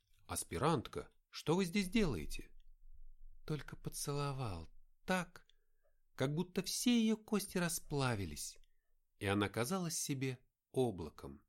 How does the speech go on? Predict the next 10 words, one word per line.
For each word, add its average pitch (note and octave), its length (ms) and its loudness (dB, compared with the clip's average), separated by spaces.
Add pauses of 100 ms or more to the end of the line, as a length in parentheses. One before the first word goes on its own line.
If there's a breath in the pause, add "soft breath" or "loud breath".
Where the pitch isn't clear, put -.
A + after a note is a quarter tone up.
(360)
плывущим D#3 560 0
над - 180 -8
травой. D#2+ 500 -8 (1160)
Тихим A#3 500 0
милым D#3+ 400 0
облаком F#2 680 -2 (520)
в - 60 -20
тяжелом D#3+ 580 -2
шелковом B2 600 0
платье. F2 600 -8